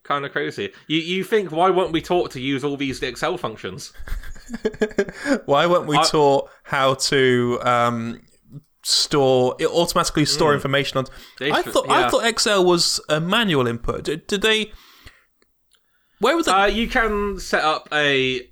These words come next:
Speaker 1: um, well, it depends how you do your
Speaker 2: Well, well, th-, the thing
Speaker 1: the
Speaker 2: is, right,
Speaker 1: test results,
Speaker 2: this,
Speaker 1: right?
Speaker 2: this, this data that the government was collecting, right, and putting into this Excel spreadsheet, they, they said that they, they didn't realise it had run out of space, which suggests that it's automatically inputting this information.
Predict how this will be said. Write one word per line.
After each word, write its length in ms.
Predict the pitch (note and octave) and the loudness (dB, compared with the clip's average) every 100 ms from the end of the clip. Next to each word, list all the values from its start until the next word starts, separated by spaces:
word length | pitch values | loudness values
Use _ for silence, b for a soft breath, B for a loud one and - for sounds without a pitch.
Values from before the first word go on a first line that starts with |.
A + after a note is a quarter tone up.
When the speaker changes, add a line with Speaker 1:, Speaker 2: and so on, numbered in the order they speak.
| _ _ b b b b | _ _ b b b b
Speaker 1:
um, 580 | B2+ C3 C3 C3 B2 A2 _ _ _ - F3+ | -2 0 0 -2 -8 -10 _ _ _ -8 -2
well, 100 | F3+ | -2
it 40 | |
depends 300 | E3+ B3 A3+ | 0 0 0
how 80 | F#3+ | 2
you 120 | E3+ | 2
do 80 | D#3 | 4
your 200 | D#3+ D3 | 4 4
Speaker 2:
Well, 220 | C#3 C3+ | 4 4
well, 160 | B2+ E4 | 2 2
th-, 220 | - D#4 | -2 -4
the 120 | E4 | -2
thing 180 | E4 F4+ | 2 2
Speaker 1:
the 60 | E4+ | 2
Speaker 2:
is, 60 | |
right, 60 | D#4 | 2
Speaker 1:
test 120 | - | 0
results, 240 | D3 A2+ A2 | -2 0 0
Speaker 2:
this, 100 | D4+ | 0
Speaker 1:
right? 80 | A#3 | 2
Speaker 2:
this, 140 | D4+ - | 0 0
this 260 | D#4 - | 0 -2
data 440 | - C4 C4+ - A#2+ | 0 0 2 0 0
that 80 | B2 | -2
the 60 | |
government 280 | C#3+ D3+ C#3+ | -2 -2 -2
was 100 | C3 | -6
collecting, 440 | - D3+ - D3+ A2 | -2 -2 -2 -8 -6
right, 180 | F2+ | -6
and 140 | A#2 A#2+ | -4 -2
putting 200 | E3 C#3 | -2 -2
into 140 | C3 | -4
this 120 | - C3+ | -4 -6
Excel 300 | B2+ C3+ B2+ | -2 -2 0
spreadsheet, 560 | - C3+ - - C3 - B B - | 0 -2 -2 -10 -12 -20 B B -4
they, 140 | F3 | -4
they 180 | E3+ G#3 | 0 0
said 240 | G#3+ C#4+ C#4 | 2 0 -2
that 120 | G3+ | 0
they, 100 | F3+ | 0
they 160 | F3+ | 0
didn't 280 | E3 G#3 F3 | 0 0 0
realise 500 | D3+ F#3 D3+ A#2 A#2+ | 2 4 4 2 0
it 60 | B2+ | -2
had 100 | B2 | 0
run 160 | C#3+ C#3 | 0 0
out 120 | A#2 | -2
of 80 | - | -2
space, 320 | - B2+ A2+ | 0 0 -2
which 100 | A#2+ | -4
suggests 320 | C3+ D3+ - | -2 -4 -2
that 100 | B2+ | -2
it's 120 | B2+ | 0
automatically 520 | D3+ D#3+ C#3+ - B2+ B2 | 0 0 -2 -2 -2 -2
inputting 260 | - A2+ | -2 -6
this 140 | A2+ B2+ | -6 -8
information. 580 | A#2 A#2 A2+ - - | -8 -10 -12 -14 -18